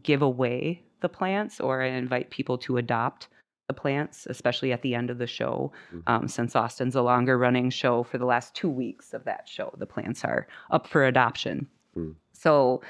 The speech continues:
Speaker 1: it both unburdens me, it lightens my load. I don't have to keep repotting these plants into perpetually bigger pots
Speaker 2: <laughs>
Speaker 1: and figuring out how to,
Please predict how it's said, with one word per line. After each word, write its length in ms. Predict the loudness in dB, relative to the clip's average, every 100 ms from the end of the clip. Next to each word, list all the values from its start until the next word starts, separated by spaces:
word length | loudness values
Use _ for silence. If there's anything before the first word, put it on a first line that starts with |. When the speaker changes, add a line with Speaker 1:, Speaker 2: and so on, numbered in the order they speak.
| -20 _ -2
Speaker 1:
it 180 | 0 4
both 480 | 6 4 2 -14 -20 _ _ _ _ _ 2
unburdens 560 | 4 8 6 6 2 2
me, 440 | 0 0 -2 -2
it 160 | -2 0
lightens 380 | 0 0 -2 0
my 240 | 0 0
load. 400 | 0 0 0 -2 2
I 100 | 2
don't 220 | 2 0
have 260 | 0 0 0
to 100 | -6
keep 360 | -4 -6 -4
repotting 720 | 0 0 2 2 4 2 0
these 260 | -2 -4 -6
plants 480 | -6 0 0 0 -2
into 180 | -4 -4
perpetually 600 | -4 0 0 -2 -2 0
bigger 300 | 0 0 -2
pots 560 | 0 0 0 -4 -20 -2 0 0
Speaker 2:
<laughs> 260 | -4 -2
Speaker 1:
and 200 | 0 2
figuring 420 | 2 2 4 2
out 220 | 4 2 2
how 260 | -2 -2 -2
to, 500 | -4 -2 0 0 -2